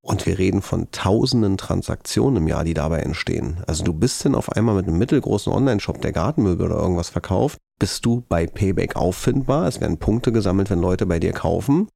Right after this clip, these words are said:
Und du glaubst nicht, wie verrückt ist, welchen Wert Leute diesen Punkten zudenken. Das ist, glaub ich, ein Cent oder zwei Cent pro Punkt oder sowas.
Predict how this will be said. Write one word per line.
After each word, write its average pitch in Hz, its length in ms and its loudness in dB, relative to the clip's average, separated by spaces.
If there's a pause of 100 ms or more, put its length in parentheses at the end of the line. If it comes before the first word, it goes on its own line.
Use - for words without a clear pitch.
Und - 160 -2
du - 40 -4
glaubst 85 460 0
nicht, - 220 -2
wie 104 40 -2
verrückt - 500 -2
ist, 160 300 0
welchen 87 360 2
Wert 95 320 2
Leute 98 320 0
diesen 95 640 -2
Punkten 139 420 2
zudenken. 98 680 2
Das - 180 -4
ist, 87 120 -4
glaub 95 140 0
ich, 90 120 -4
ein 90 160 0
Cent 98 280 2
oder 92 120 2
zwei 90 220 -2
Cent 151 240 2
pro - 140 -2
Punkt 90 240 -2
oder 85 60 0
sowas. 80 300 -2